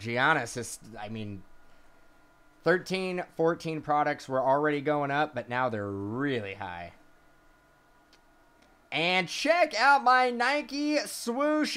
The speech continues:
Antonio Brown. Bam! And that is a one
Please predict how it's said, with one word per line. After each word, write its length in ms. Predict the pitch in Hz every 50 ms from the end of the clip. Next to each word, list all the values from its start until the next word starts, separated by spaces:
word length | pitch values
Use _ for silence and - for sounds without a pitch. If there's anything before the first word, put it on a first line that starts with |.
| -
Antonio 880 | - 196 202 202 196 - - - 277 330 339 339 339 330 320 320 320 320
Brown. 760 | 311 214 202 190 190 196 196 196 190 185 170 147 120 98 80 69 62 - - _ _ _ _ _ _ _ _ _ _ _ _ _ _ _ _ _ _ _
Bam! 500 | 415 440 453 453 440 381 240 151 98 - - - - _ _ _ _ _ _ _ _ _ _ _ _ _ _ _ _ _ _ _ _ _ _ _ _ _ _ _ _ _ _ _ _ _ _ _ _ _ _ _ _ _ _ _ _ _ _ _ _ -
And 160 | 139 165 208
that 180 | 262 269 277
is 140 | 269 254 180 208
a 100 | 202 185
one 680 | 185 190 240 302 320 359 359 359 359 359 359 349 359